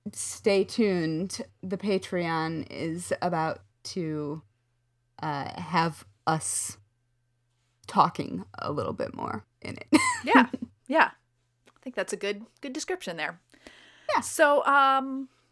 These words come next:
Speaker 2: it's been, it's been a little, it's been a minute. December
Speaker 1: Yeah.
Speaker 2: was, like,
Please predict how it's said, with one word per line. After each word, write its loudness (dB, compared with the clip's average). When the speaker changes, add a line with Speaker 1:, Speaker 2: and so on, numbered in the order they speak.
Speaker 2:
it's -2
been, 2
it's -10
been -2
a -2
little, 2
it's -8
been 4
a 2
minute. -2
December 4
Speaker 1:
Yeah. 6
Speaker 2:
was, 0
like, -4